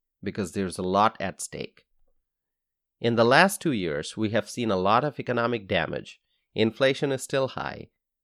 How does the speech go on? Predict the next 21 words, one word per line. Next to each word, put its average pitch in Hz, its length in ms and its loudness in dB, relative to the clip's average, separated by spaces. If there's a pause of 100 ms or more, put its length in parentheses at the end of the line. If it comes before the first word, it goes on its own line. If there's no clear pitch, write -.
(440)
And 92 340 -2
gas 107 280 4
prices, 143 720 0 (600)
gas 95 240 -2
prices 82 420 -8
are 80 120 -8
really 95 300 -4
high. - 400 -16 (1300)
And 127 440 0 (140)
today, 107 800 -2 (1400)
I 92 140 0
paid 113 520 0 (100)
more 104 280 2
than 90 180 0
three 156 320 -4
dollars 101 560 0
and 85 160 -4
twenty 123 340 2
cents 98 360 -2
per 95 180 -2
gallon 87 500 -4